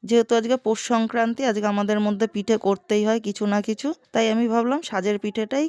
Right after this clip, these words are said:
করব। আমি এখন শিলপাটায় ভালো করে সেই পাঁচশো চাল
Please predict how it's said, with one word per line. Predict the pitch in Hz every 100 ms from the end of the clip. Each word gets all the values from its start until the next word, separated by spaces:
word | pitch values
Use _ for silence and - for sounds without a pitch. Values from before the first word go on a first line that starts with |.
| 320
করব। | 190 156 156 156 - _ -
আমি | 220 220 220
এখন | 220 247 -
শিলপাটায় | 226 214 220 226 240 226
ভালো | 196 196 214
করে | 226 233 311 - - - _
সেই | - 226 208
পাঁচশো | 202 - 233 220
চাল | 233